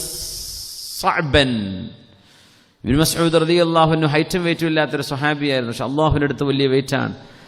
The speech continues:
അബൂജഹലിന്റെ നെഞ്ചത്ത് കയറിയിരുന്നു എന്നാ. അപ്പോൾ പറഞ്ഞ്, "നീ വല്ലൊരു ഉയരത്തിലാണ്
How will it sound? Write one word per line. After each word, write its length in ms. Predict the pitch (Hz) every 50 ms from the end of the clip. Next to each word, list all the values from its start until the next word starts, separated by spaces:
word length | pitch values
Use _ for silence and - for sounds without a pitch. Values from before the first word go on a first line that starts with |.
| - - - - -
അബൂജഹലിന്റെ 500 | 107 113 135 160 160 160 170 160 156 151
നെഞ്ചത്ത് 540 | 151 156 180 208 185 202 214 220 202 202 185
കയറിയിരുന്നു 500 | 196 190 185 185 185 175 160 165 151 147
എന്നാ. 180 | 135 120 107 98
അപ്പോൾ 540 | 95 - - - - - 135 139 139 143 151
പറഞ്ഞ്, 300 | 151 151 147 143 135 139
"നീ 340 | 147 143 135 131 120 110 - - - - - - -
വല്ലൊരു 580 | 87 104 131 147 151 151 147 143 139 131 131 - - -
ഉയരത്തിലാണ് 720 | 113 113 117 135 151 156 151 151 - 160 151 147 147 143 135